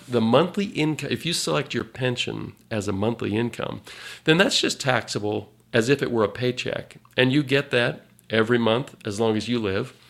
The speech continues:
and maybe after you die and your spouse gets some of that. The monthly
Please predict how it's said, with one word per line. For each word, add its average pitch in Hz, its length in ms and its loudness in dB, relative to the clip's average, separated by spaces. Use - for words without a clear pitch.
and 120 180 4
maybe 131 500 2
after 110 300 2
you 117 180 2
die 107 260 4
and 139 100 2
your 123 80 0
spouse 139 540 -2
gets 104 200 -2
some 101 180 -2
of 92 80 -4
that. - 260 -6
The 113 240 -4
monthly 127 520 2